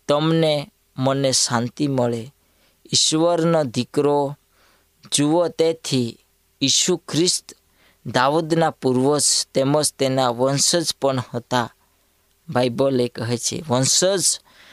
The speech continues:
પણ હતા, કારણ કે તે સમયમાં તે તેમના પેઢીઓમાંથી નીકળ્યો હતો. દાઉદના રાજા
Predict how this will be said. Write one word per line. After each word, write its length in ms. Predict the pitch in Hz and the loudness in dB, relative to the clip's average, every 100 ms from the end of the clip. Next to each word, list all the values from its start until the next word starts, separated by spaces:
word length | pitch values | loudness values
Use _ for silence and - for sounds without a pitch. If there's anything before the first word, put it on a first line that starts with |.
| - - | -12 -2
પણ 180 | 151 156 | 0 2
હતા, 440 | 131 135 - 147 | 0 0 0 0
કારણ 440 | - 127 135 156 | 0 0 2 0
કે 220 | 147 127 120 165 - _ _ _ - _ - | -2 -4 -6 -6 -18 _ _ _ -20 _ -12
તે 60 | 170 | -4
સમયમાં 720 | - 143 156 165 165 160 147 | 0 2 2 2 2 2 0
તે 200 | - 131 131 - _ _ _ - | 0 -2 -2 -4 _ _ _ -2
તેમના 420 | 135 139 143 147 - | 0 2 2 0 -2
પેઢીઓમાંથી 760 | - 123 135 151 147 135 127 127 | -2 0 2 0 2 0 -2 -6
નીકળ્યો 460 | 123 117 - 135 139 | -6 -6 -4 -2 -2
હતો. 300 | 117 - 113 - _ _ _ _ _ _ _ _ - - _ _ _ - | -6 -12 -16 -16 _ _ _ _ _ _ _ _ -16 -16 _ _ _ -4
દાઉદના 640 | 135 151 180 165 196 185 | 0 2 0 0 2 2
રાજા 500 | 156 139 123 151 143 | 2 0 0 0 0